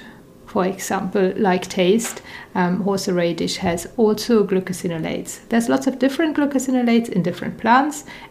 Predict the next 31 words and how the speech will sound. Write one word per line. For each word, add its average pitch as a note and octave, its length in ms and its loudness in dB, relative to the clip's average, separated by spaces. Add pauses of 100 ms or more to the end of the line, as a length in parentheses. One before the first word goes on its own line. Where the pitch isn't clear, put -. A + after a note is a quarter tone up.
and B3+ 160 6
different G#3 380 2
plants F#3 360 2
have F3 300 -4
different F3+ 460 -2 (100)
amounts F3 580 2
of - 220 -12
them. - 220 -12 (640)
So - 100 0
it's A#3+ 140 2
interesting A#3+ 800 2
that F#3 480 2 (100)
a F#3+ 360 2
chewing B3+ 400 4
insect - 600 0
or F#3+ 120 2
a - 80 -8
chewing G3+ 500 2
human F#3 460 4
brings F#3 420 2
two D4 160 0
components F#3+ 640 4
of F#3 200 -6
the F3+ 100 -4
plants, F3 640 0
the E3+ 540 -2
glucosinolates B3 840 0 (120)
and F3+ 420 0 (120)
the E3+ 180 -2
myrosinase, F#3 920 2
together G3 640 0